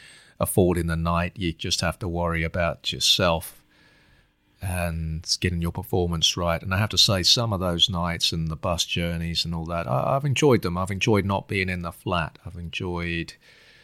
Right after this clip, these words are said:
the, the challenge and, you know, coming through those, uh, challenges. And it's, it, it's tough. It's a challenge, but I'm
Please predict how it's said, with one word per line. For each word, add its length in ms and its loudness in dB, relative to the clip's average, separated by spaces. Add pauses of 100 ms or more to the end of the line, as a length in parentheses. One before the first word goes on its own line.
(220)
the, 360 0
the 120 -8
challenge 920 0 (100)
and, 720 -6
you 80 -6
know, 100 -4
coming 260 -2
through 240 -4
those, 360 -2
uh, 380 -4
challenges. 720 -4
And 320 -8 (920)
it's, 460 6
it, 240 -2
it's 240 2
tough. 380 0
It's 180 -2
a 40 -10
challenge, 480 2
but 100 -6
I'm 200 -6